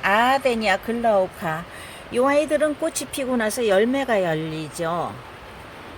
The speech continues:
꼭 작은 오이같이 생긴 열매가 열리는데요.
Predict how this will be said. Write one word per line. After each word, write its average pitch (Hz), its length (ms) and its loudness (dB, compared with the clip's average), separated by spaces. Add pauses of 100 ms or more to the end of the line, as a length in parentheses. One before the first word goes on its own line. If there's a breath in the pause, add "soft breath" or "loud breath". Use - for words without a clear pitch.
(140)
꼭 254 260 4 (100)
작은 - 760 -4
오이같이 208 680 2
생긴 202 580 -2
열매가 180 520 -2
열리는데요. 170 840 0